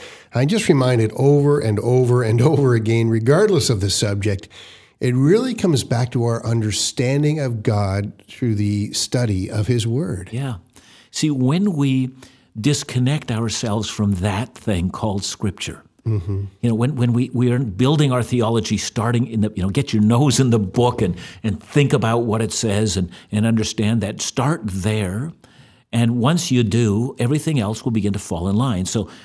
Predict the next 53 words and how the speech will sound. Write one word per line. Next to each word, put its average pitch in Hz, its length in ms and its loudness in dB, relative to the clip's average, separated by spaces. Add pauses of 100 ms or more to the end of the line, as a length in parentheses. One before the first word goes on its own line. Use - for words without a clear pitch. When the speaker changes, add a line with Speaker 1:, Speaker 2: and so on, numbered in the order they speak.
(240)
Speaker 2:
I 135 120 0
won't 170 260 2
deny 123 520 2
the 110 100 0
bizarre 113 420 0
behavior 117 480 0
that 95 140 -2
others 95 300 -4
have 90 120 -8
had. 90 380 -10 (240)
Speaker 1:
Yeah. 87 160 -6 (420)
Speaker 2:
I - 180 -8
will 131 260 4
not 139 260 0
deny 127 200 0
it 107 60 -4
'cause 92 140 -4 (100)
I 92 80 -6 (140)
clearly 95 340 -2
see 196 320 -4
it. - 220 -8 (840)
So - 140 0
now 120 240 2
the 151 100 4
only 156 180 2
question 107 360 -2
we 107 80 2
have 98 120 -2
to 107 80 -4
ask 101 200 -4
is, 98 100 -4
what 98 140 0
does 95 100 0
it 101 80 -4
mean? 92 260 0
And 104 140 -2
you're 101 120 0
right, 131 220 0
Ben, 101 200 -2
the 92 100 -2
only 104 180 0
place 123 300 -6
to 151 80 -4
go, 101 360 -8 (360)
go 104 140 0
to 98 80 -2
the 90 80 -4
Scripture 135 640 -4 (340)
and 104 100 -2
let 101 160 -2
Scripture 107 400 -4
inform 101 460 -2
you. 73 220 -8